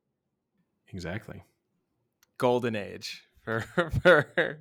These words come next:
Speaker 2: American football.
Speaker 1: Up next, I guess I will, I will go. This is where Newcastle for, fall for me. Don't love it. If you told me they finished twentieth, it wouldn't stun me.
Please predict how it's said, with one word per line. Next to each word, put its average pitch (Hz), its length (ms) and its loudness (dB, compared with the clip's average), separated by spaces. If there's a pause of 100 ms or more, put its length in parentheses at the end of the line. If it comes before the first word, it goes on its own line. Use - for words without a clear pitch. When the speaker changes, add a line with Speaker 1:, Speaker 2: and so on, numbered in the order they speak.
Speaker 2:
American 113 560 -4 (400)
football. - 440 -10 (1120)
Speaker 1:
Up 92 180 -12
next, - 460 -10 (760)
I 110 40 -12
guess 92 260 -10 (100)
I 92 260 -6
will, 92 440 -10 (640)
I 95 180 -8
will 95 120 -6
go. 104 320 -2
This 98 220 -4
is 92 160 -8
where 90 340 -8 (880)
Newcastle 90 640 -8
for, 85 280 -14 (220)
fall 85 300 -10
for - 120 -14
me. 85 220 -16 (300)
Don't 92 200 -6
love 90 180 -8
it. 90 220 -10 (880)
If - 80 -16
you 101 60 -10
told 95 240 -8
me 92 80 -8
they 90 100 -8
finished 90 320 -10
twentieth, 87 600 -10 (880)
it 110 120 -16
wouldn't 90 260 -12
stun 87 260 -8
me. 87 240 -12